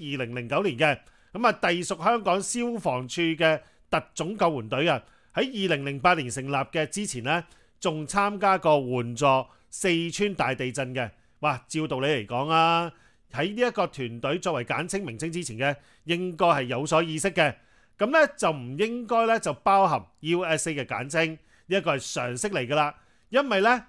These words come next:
雖然話呢一度嘅U S A R呢係指Urban Search and Re-，Rescue啊，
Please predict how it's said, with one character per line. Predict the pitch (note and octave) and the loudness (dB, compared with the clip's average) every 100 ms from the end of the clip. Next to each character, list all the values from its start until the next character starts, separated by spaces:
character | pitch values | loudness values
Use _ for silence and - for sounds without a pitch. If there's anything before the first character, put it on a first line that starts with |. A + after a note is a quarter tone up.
| _ _ | _ _
雖 | - - F#3+ | 2 2 2
然 | C3+ | 0
話 | C3+ | 0
呢 | E3+ | 0
一 | G#3+ | -2
度 | D3+ | -4
嘅 | |
U | D3+ F3+ F#3+ | -4 0 0
S | G3+ F3+ F#3+ | 0 -2 0
A | F3 | 2
R | D#3 | 2
呢 | B2+ C#3 | 2 -2
係 | A2+ | -4
指 | B2 D3+ | -8 -8
Urban | F#3 F3+ F3+ F3 E3+ | 0 0 0 -2 -4
Search | - E3 D#3+ | -2 -4 -4
and | D#3+ B2 A2+ | -6 -6 -8
Re-，Rescue | A#2 G#2+ C#3 _ _ _ _ - C3+ C3 - F3 | -10 -12 -18 _ _ _ _ -8 -6 -4 -2 0
啊， | C#3 | 0